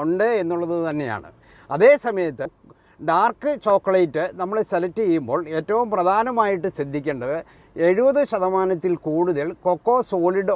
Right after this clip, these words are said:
ഉള്ളതായിരിക്കണം എന്നുള്ളതാണ്. സാധാരണഗതിയിൽ അതിനകത്ത് കൊക്കോ സോളിഡ് അമ്പത് മുതൽ തൊണ്ണൂറ്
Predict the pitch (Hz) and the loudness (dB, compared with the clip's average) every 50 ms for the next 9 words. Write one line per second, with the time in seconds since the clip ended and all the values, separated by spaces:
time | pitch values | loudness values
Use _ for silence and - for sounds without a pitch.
0 | 175 165 165 185 196 190 165 156 160 160 170 151 - 190 185 190 190 170 156 156 | 2 2 4 4 4 4 4 4 4 2 0 -2 -2 -2 -2 -2 -2 -2 -2 0
1 | 151 139 135 127 98 87 92 104 104 _ _ - - _ _ - - 147 147 170 | 2 2 4 2 2 0 -4 -8 -14 _ _ -20 -20 _ _ -4 0 2 2 4
2 | 180 226 240 254 262 277 247 202 180 156 147 143 165 190 - - 165 165 175 214 | 4 4 4 4 2 0 0 0 2 0 0 -4 -4 -6 -8 -8 -6 -4 -4 -2
3 | 214 202 202 170 185 160 185 175 156 - 220 233 226 - 208 190 170 156 151 139 | -2 -2 -2 -4 -6 -2 -2 -2 -2 0 0 0 0 0 0 -2 0 0 0 0
4 | 131 147 - - 156 151 175 202 220 226 247 254 226 180 165 156 165 165 147 - | 0 -2 -2 -2 -6 -4 -4 -4 -2 0 2 2 2 2 2 -2 -2 -4 -2 0
5 | 185 180 196 220 247 262 269 262 233 | 0 0 2 2 0 0 2 0 0